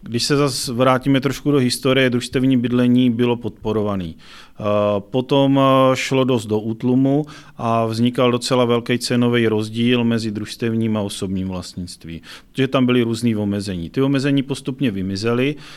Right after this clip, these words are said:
tím pádem se i ceny družstevního i osobního vlastnictví srovnaly. A dneska se to znovu dostává trošku do popředí právě třeba v rámci správy těch nemovitostí,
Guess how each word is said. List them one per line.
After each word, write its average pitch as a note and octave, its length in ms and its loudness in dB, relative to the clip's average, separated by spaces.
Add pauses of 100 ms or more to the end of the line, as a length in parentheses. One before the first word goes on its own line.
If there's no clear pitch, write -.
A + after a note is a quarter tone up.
(140)
tím A#2+ 220 0
pádem B2 320 2
se B2 200 0
i A#2+ 320 0
ceny A#2 480 2
družstevního A2+ 920 -2
i A2 120 -2
osobního G#2+ 440 -4
vlastnictví G#2+ 580 -6
srovnaly. F#2 580 -6 (440)
A G#2+ 80 -6
dneska B2 320 0
se C3+ 140 -2
to C3+ 140 0
znovu B2+ 400 2
dostává B2 540 2
trošku B2+ 320 -4
do A#2+ 100 0
popředí A#2 520 -4
právě A#2 340 2
třeba B2 320 0
v A#2 60 0
rámci A#2 320 -2
správy A2 440 -2
těch A#2 180 -2
nemovitostí, A#2 840 -2